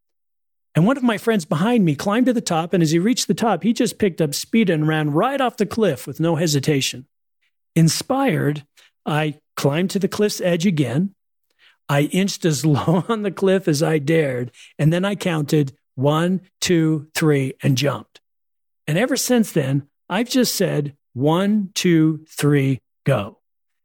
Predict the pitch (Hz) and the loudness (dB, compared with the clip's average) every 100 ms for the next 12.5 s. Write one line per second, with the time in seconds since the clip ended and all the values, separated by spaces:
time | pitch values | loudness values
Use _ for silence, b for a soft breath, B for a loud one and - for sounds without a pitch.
0 | _ _ _ 160 165 156 196 262 254 - | _ _ _ -2 -2 0 2 2 2 0
1 | 220 220 196 - 160 131 120 120 _ _ | 0 0 -4 -2 -2 -2 -8 -10 _ _
2 | _ _ _ _ - 208 - - 190 202 | _ _ _ _ -4 -2 -2 -6 -4 -2
3 | 220 240 - 185 143 127 127 - _ _ | -2 -2 -2 0 0 0 -2 -6 _ _
4 | 147 139 120 - 160 147 - _ _ _ | 0 0 0 0 0 0 -8 _ _ _
5 | _ _ - 160 127 - - 165 - _ | _ _ -6 -4 -4 -4 -4 -6 -10 _
6 | _ _ _ _ _ 269 - - 254 262 | _ _ _ _ _ -12 -10 -4 0 0
7 | - 165 - 156 147 131 - 254 208 180 | 0 -2 -2 0 0 0 -2 -2 0 0
8 | - 135 113 - - - _ _ _ b | 0 -2 -2 -6 -6 -6 _ _ _ b
9 | _ - - 247 254 277 285 - 202 175 | _ -8 -2 2 2 2 0 2 2 2
10 | 185 180 139 160 156 226 220 190 202 175 | 0 -4 -2 -2 0 0 2 0 2 0
11 | 156 - 170 160 160 160 170 156 143 143 | 0 0 2 2 2 2 2 2 2 2
12 | 139 - - 120 | 0 -2 -2 -2